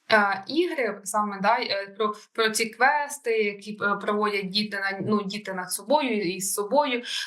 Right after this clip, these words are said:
то ми тут говоримо про те, що, е, да, там може бути як таке, знаєте,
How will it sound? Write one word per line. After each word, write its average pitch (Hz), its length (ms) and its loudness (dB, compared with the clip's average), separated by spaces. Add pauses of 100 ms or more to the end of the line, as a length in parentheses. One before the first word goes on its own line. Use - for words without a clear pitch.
то 233 160 2
ми 285 100 2
тут 285 200 -4
говоримо 233 420 -2
про 220 140 -2
те, 247 300 2
що, 208 600 0
е, 196 140 -2
да, 196 320 2
там 208 160 -8
може 214 340 -2
бути 196 420 -4
як 190 220 -2
таке, 180 340 -4
знаєте, 202 520 0